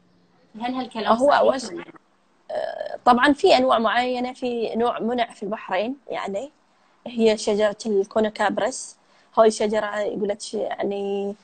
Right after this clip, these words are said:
Speaker 2: آه، ما تزرع في الأماكن مثلًا، هي لها سلبيات، بس سلبياتها أكثر من إيجابياتها. هي تزرع مثلًا في المزارع الكبيرة، يعني في الصحاري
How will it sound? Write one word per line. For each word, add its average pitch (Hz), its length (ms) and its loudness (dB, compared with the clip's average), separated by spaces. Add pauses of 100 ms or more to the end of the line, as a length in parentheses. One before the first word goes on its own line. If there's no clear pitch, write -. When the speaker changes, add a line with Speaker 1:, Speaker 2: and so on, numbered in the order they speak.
(360)
Speaker 2:
آه، - 220 -2
ما 247 140 6
تزرع 214 340 4
في - 200 -4
الأماكن 196 880 -2
مثلًا، 190 280 -2
هي 220 220 4
لها 311 180 6
سلبيات، 233 640 2
بس 254 160 -4
سلبياتها 247 460 4
أكثر 220 280 -4
من 185 80 -4
إيجابياتها. - 680 -10 (380)
هي 262 80 4
تزرع 285 360 2
مثلًا 220 380 -2 (260)
في 220 60 0
المزارع 208 420 4
الكبيرة، 233 920 -2 (480)
يعني 196 240 -6
في - 120 -20
الصحاري 226 920 2